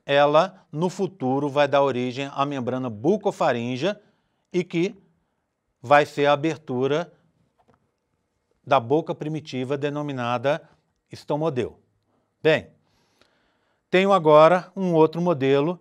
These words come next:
uma visão dessa notocorda. Podemos ver que essa notocorda vai descer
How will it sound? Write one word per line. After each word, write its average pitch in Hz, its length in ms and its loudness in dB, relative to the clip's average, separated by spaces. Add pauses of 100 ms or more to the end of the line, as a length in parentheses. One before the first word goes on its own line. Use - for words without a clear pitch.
(300)
uma 170 180 0
visão 147 400 -2
dessa 151 260 -2
notocorda. 151 840 2 (440)
Podemos 151 460 0
ver 151 260 0
que 170 120 -4
essa 147 180 -4
notocorda 131 600 -2
vai 123 220 2
descer 143 680 -4